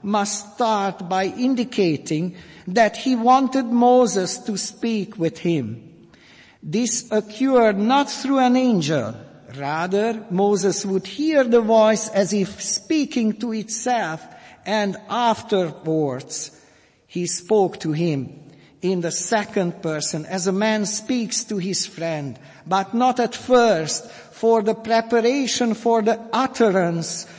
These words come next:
was not proper to be done in the second person. There was a,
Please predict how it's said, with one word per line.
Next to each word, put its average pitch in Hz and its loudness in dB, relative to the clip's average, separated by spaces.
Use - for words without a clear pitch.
was 202 0
not 240 0
proper 226 2
to 226 -4
be 208 -4
done 196 0
in 170 -2
the 160 -4
second 165 -6
person. 131 -8
There 156 -4
was 151 -10
a, 143 -8